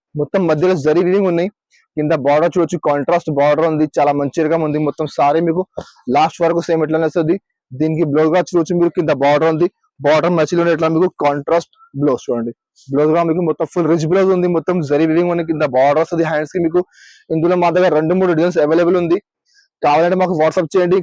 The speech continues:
కలర్ అంటే మీకు నాలుగు చీర సెట్ వస్తది. చూడు కలర్ మ్యాచింగ్ చూడండి, చా-, చాలా మంచి కలర్స్ ఉన్నాయి. మార్కెట్ లో మీరు టాలీ వేసుకో, గంగా పట్టు అంటే మీకు ఫోర్ ట్వంటీ ఫైవ్ ప్లస్ జీ ఎస్ టీ ఉంది, మన దగ్గర జీ ఎస్ టీ లేకుంటే రేటు మాత్రం only త్రీ సెవెంటీ ఫైవ్ రూపీస్,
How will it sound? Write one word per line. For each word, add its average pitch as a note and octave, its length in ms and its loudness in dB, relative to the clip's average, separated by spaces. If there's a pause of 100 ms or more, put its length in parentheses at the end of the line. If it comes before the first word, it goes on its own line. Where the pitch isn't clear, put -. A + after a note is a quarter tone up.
కలర్ D#3+ 200 2
అంటే F#3 180 0
మీకు F3+ 120 0 (100)
నాలుగు E3 300 2
చీర F#3 200 2
సెట్ E3 140 0
వస్తది. D#3 280 0 (1200)
చూడు C#3 220 0
కలర్ D3 200 0
మ్యాచింగ్ D3 220 -4
చూడండి, D3+ 260 -2
చా-, B2 160 -2
చాలా C#3 200 2
మంచి C#3 220 -4
కలర్స్ D#3+ 200 0
ఉన్నాయి. D3+ 200 -2
మార్కెట్ D3 280 0
లో - 120 0
మీరు F#3 160 -2
టాలీ F3 160 2
వేసుకో, G3 240 0 (480)
గంగా E3+ 260 2
పట్టు F#3 240 0
అంటే F3+ 200 0
మీకు G#3 200 0
ఫోర్ F#3+ 220 0
ట్వంటీ G3+ 260 2
ఫైవ్ G#3+ 160 2 (440)
ప్లస్ G3+ 240 2
జీ E3+ 120 0
ఎస్ F#3 120 -2
టీ G#3+ 120 2
ఉంది, G#3 160 2 (420)
మన D#3 140 0
దగ్గర F#3 240 4
జీ D3 120 0
ఎస్ F3+ 100 -4
టీ A#3 120 0
లేకుంటే G3 320 0
రేటు F#3+ 180 2
మాత్రం F#3 220 2 (360)
only G#3+ 300 2 (100)
త్రీ A#3 120 0 (120)
సెవెంటీ A3 380 2
ఫైవ్ A3+ 140 2
రూపీస్, G3+ 240 2